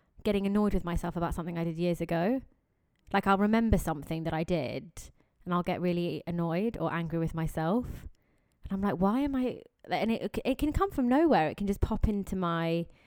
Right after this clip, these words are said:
my mind. And I'm like, "Oh, I really don't like how I behaved in that situation," or, "Oh, I don't like that that didn't go well on that day," or whatever it, whatever it may be. And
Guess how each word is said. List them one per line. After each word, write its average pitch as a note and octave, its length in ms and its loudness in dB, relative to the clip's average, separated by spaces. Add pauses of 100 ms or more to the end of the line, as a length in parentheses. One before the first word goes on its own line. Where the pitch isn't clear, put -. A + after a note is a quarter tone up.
(220)
my F3+ 140 4
mind. C#3+ 600 -2 (380)
And G3 140 -6
I'm G3+ 80 -4
like, G3+ 180 -4
"Oh, F3+ 220 -6 (100)
I F#3 80 -6
really B3+ 180 0
don't B3 200 0
like G#3+ 160 -4
how G3 120 -2
I F#3 60 0
behaved F#3 360 -4
in E3 100 -6
that - 120 -10
situation," D#3 640 -6
or, D3+ 300 -2 (500)
"Oh, F#3 100 -2
I F#3+ 40 2
don't G#3+ 240 2
like G#3+ 200 -2
that - 100 -12
that - 160 -4
didn't F#3 220 -4
go F3+ 160 0
well E3+ 240 2
on D#3 160 -4
that - 180 -6
day," D3+ 280 -2
or D3+ 180 -4
whatever G#3 400 2
it, F#3 140 0
whatever F#3+ 380 0
it F3 140 -4
may F3+ 160 -2
be. C#3 480 -2
And E3 340 -8